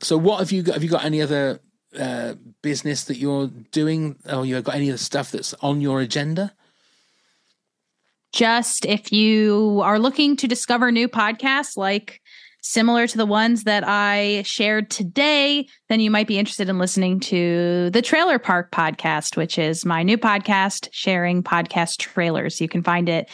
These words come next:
Speaker 2: uh, by going to trailer park podcast dot C R D dot C O.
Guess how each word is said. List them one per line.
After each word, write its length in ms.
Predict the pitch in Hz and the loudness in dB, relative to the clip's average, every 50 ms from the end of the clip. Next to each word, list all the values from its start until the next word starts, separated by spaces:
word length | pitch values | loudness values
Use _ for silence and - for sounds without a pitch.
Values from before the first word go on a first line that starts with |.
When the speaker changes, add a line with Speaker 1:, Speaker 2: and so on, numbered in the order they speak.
| - - - - - - - _ - | -18 -20 -20 -20 -20 -20 -16 _ 0
Speaker 2:
uh, 160 | 185 185 180 | 2 2 2
by 160 | - 202 196 | 2 2 2
going 240 | 196 196 190 190 190 | 4 4 2 2 2
to 320 | - - 196 180 180 180 180 | 2 2 2 2 2 2 0
trailer 480 | 180 - - 214 214 233 240 240 233 240 | -2 0 0 2 2 2 2 2 0 -2
park 400 | 233 - 226 214 214 214 214 - | -2 0 2 2 2 0 -2 -4
podcast 680 | - 196 185 180 196 196 - 220 220 220 240 226 - - | -2 0 0 0 -2 -2 -2 -2 0 0 -2 -4 -4 -2
dot 320 | - 185 175 175 - - | -2 0 0 -2 -4 -8
C 320 | - - - 208 220 214 | -10 -8 -4 -2 -2 0
R 240 | - - 185 185 185 | 2 2 2 2 0
D 280 | 180 - 190 190 196 196 | 0 -2 0 0 0 0
dot 300 | 175 185 170 175 160 - | 0 0 0 0 -2 -4
C 360 | - - - 196 185 175 - | -6 -4 -2 -2 0 0 2
O. 320 | 156 165 151 147 156 - | 2 2 0 0 -2 -6